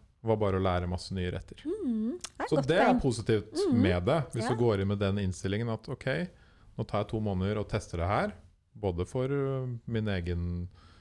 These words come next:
Speaker 1: min egen, øh, grunner om å være sunnere og teste det, liksom, det er gøy å prøve noe nytt. Men hvis på en måte hovedmålet er, nå skal jeg ha liksom, etter det her, så skal jeg ha fem til ti nye retter som jeg kan.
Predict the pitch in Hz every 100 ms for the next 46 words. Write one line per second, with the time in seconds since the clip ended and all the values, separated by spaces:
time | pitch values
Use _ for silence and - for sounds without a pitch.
0 | - - - - - 170 95 92 85 87
1 | 87 85 87 87 90 92 98 95 90 87
2 | 90 92 90 - 104 87 85 82 120 113
3 | - - 90 110 - 90 90 - - 92
4 | 87 87 - 98 87 92 156 - - _
5 | - 107 127 185 117 - - _ _ _
6 | _ _ _ _ _ _ _ _ 117 -
7 | 113 104 117 - 110 95 92 92 101 90
8 | 95 98 - - - 104 98 92 92 101
9 | 95 95 98 - 135 - 110 107 123 151
10 | 151 - - - - 110 110 98 95 92
11 | 98 - - 98 87 - 98 - 95 104
12 | 107 - 101 92 87 - - 90 - -
13 | 104